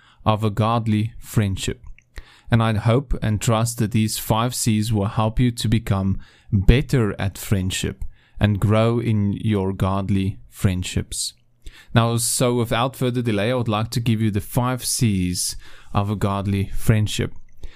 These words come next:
The first C of a godly friendship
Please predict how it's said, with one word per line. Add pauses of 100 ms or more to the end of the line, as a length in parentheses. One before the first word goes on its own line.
(280)
The
first
C (160)
of
a
godly
friendship